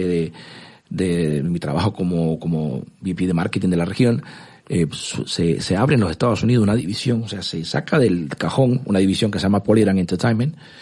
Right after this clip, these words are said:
y es una noticia que prácticamente nadie vio, que nadie ni siquiera reflejó en los medios de comunicación, pero la compañía abre una división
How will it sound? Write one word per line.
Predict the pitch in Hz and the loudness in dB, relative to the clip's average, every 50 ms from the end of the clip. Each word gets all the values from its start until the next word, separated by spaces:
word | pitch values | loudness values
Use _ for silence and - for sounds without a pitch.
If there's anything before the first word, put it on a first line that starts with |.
| - - - - | -20 -16 -10 -6
y | 117 | -4
es | - | 0
una | 147 131 | 2 2
noticia | 113 104 104 107 - 107 | 2 2 2 2 2 2
que | 101 | 2
prácticamente | - 98 101 110 104 101 95 107 110 - 87 | 2 2 2 4 4 4 4 4 4 4 2
nadie | 90 92 101 92 85 | 2 4 2 4 4
vio, | 82 85 110 127 123 - - - _ _ _ _ _ _ _ _ _ _ - - - - - - | 4 4 4 2 0 -2 -8 -16 _ _ _ _ _ _ _ _ _ _ -20 -20 -20 -12 -4 0
que | - | 2
nadie | 92 85 92 107 110 | 4 4 6 4 4
ni | 107 98 | 4 2
siquiera | - 85 - - 98 117 113 90 71 | 0 0 0 2 2 2 2 2 2
reflejó | - 95 - - 85 78 - 104 | 2 2 2 2 0 2 4 4
en | 104 | 4
los | 87 | 4
medios | 85 92 104 | 4 4 2
de | 101 | 2
comunicación, | - 101 107 113 127 120 110 139 147 151 | 2 2 0 0 0 0 0 0 0 2
pero | - 123 | 2 2
la | 123 110 | 0 0
compañía | 104 104 98 95 98 131 151 147 135 139 - | 0 -2 0 0 2 2 2 0 -2 -2 0
abre | - 123 - 113 | 0 2 4 4
una | 104 104 | 4 4
división | 95 107 117 117 - - 123 120 123 | 4 2 2 2 2 2 2 2 2